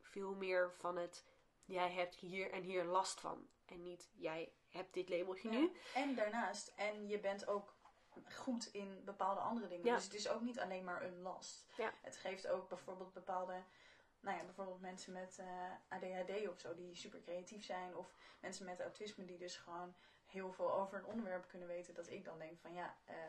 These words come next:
Speaker 2: mij niet bellen, zeg maar.
Speaker 1: <laughs> Ja.
Speaker 2: <laughs> Om zoveel research over
Speaker 1: Ja.
Speaker 2: iets te doen.
Speaker 1: Nee, precies. Dus
Speaker 2: Ja.
Speaker 1: dat,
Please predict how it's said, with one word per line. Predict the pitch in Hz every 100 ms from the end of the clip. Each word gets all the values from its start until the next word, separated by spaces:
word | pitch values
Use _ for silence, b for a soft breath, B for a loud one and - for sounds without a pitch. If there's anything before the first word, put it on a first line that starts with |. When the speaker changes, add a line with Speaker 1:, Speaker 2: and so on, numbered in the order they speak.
| 160 -
Speaker 2:
mij | 175 170
niet | 185
bellen, | 196 220 226
zeg | 208 - -
maar. | 294 320 -
Speaker 1:
<laughs> | 330 - 302
Ja. | 269 240 359 330 339 277
Speaker 2:
<laughs> |
Om | 277
zoveel | 254 254 233 226
research | 262 262 240 208 202
over | 190
Speaker 1:
Ja. | 240 240
Speaker 2:
iets | 214 208 - _
te | - 202
doen. | 180 180 - B B B
Speaker 1:
Nee, | 247 277 247
precies. | 226 - 254 196 -
Dus | 214
Speaker 2:
Ja. | -
Speaker 1:
dat, | 220 226